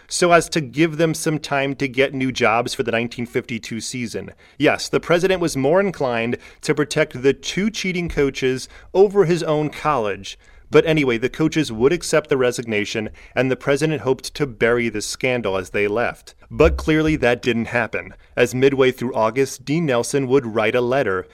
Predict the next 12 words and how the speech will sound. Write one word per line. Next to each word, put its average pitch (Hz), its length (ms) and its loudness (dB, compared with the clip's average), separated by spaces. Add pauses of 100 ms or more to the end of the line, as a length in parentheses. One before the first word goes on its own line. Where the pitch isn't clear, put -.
(160)
to 156 120 -2
that 143 180 4
fired 143 440 0
assistant 127 540 -4
coach - 280 -4
Al 107 240 -2
Vandeweghe, 104 640 -2 (240)
offering 202 440 0
an 202 80 -2
apology 123 580 -2
to 101 100 -2
him 101 260 -4